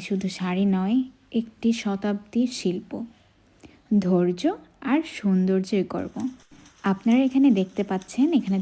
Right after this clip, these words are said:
তৈরি হচ্ছে লুঙ্গি। আমাদের এই পাবনা, শিবপুরে প্রচুর পরিমাণে লুঙ্গি তৈরি হয়। যেমনটা টাঙ্গাইলে শাড়ির জন্য বিখ্যাত, ঠিক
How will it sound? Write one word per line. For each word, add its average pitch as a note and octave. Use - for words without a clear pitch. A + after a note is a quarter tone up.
তৈরি F#3+
হচ্ছে F#3+
লুঙ্গি। F#3
আমাদের G3
এই G3
পাবনা, F#3+
শিবপুরে G3
প্রচুর A3
পরিমাণে F#3+
লুঙ্গি F#3+
তৈরি E3
হয়। -
যেমনটা C4
টাঙ্গাইলে B3
শাড়ির A#3+
জন্য B3+
বিখ্যাত, -
ঠিক E4+